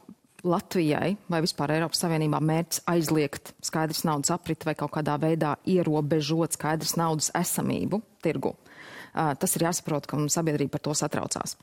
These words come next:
Otra lieta, kas ir, ka skaidra nauda tiek izmantota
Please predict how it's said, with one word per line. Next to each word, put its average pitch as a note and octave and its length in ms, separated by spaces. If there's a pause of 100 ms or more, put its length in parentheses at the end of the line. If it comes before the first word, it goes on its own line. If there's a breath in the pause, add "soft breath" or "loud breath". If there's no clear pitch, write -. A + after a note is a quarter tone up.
(800)
Otra A3 340
lieta, A3 340
kas - 240 (100)
ir, F3+ 220 (420 loud breath)
ka - 220
skaidra F#3 460
nauda F3+ 400
tiek E3+ 180
izmantota D#3 760